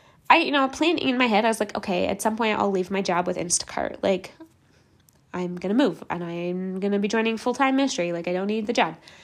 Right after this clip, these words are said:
So eventually when I move, I'll quit. Um, and then a couple weeks ago, uh, I got, it was, like, the week before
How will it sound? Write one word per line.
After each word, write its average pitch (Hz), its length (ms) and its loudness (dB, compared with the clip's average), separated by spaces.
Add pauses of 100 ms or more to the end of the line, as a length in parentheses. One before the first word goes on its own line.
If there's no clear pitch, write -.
(120)
So 269 140 8
eventually 247 420 4
when 208 120 2
I 208 60 4
move, 226 360 4
I'll 202 200 6
quit. - 240 2 (340)
Um, 185 440 -2
and 214 100 0
then 240 140 4
a 254 80 0
couple 240 280 0
weeks 311 220 2
ago, 190 300 2 (1000)
uh, 190 360 0 (880)
I 214 140 6
got, 196 400 4 (960)
it 220 60 -4
was, 240 80 0
like, 294 140 4
the 247 60 2
week 220 220 -2
before 202 520 2